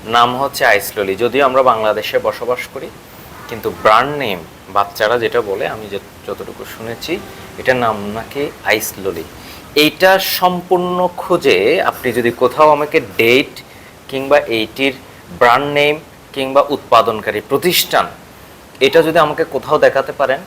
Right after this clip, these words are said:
আপনাকে আমি পুরস্কৃত করব। কিন্তু এগুলো আমাদের দোকানদাররা বিক্রি করছেন, মা বাবা টাকা দিচ্ছে, বাচ্চারা এগুলো কিনে কিনে খাচ্ছে। এবং এটা কতটুকু ক্ষতিকর, যদি চট্টগ্রাম মেডিকেল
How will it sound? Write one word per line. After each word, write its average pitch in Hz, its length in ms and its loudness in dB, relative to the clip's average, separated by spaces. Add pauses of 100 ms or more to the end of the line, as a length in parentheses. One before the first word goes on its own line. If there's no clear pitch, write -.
(260)
আপনাকে 135 540 -2 (340)
আমি 110 180 -6 (100)
পুরস্কৃত 117 400 -4
করব। - 300 -6 (540)
কিন্তু 123 340 2 (460)
এগুলো 110 220 -4
আমাদের 113 320 2
দোকানদাররা 101 600 2
বিক্রি 110 400 -4
করছেন, 147 300 -8 (600)
মা 104 160 2
বাবা 104 200 4
টাকা 98 280 -2
দিচ্ছে, 98 380 -2
বাচ্চারা 110 480 0
এগুলো 113 300 2
কিনে 110 240 -2
কিনে 92 200 -6
খাচ্ছে। - 420 -14 (100)
এবং 120 300 4
এটা 135 160 0 (120)
কতটুকু 120 460 2
ক্ষতিকর, 147 560 0 (720)
যদি 120 200 2
চট্টগ্রাম 113 460 -2
মেডিকেল 110 340 -2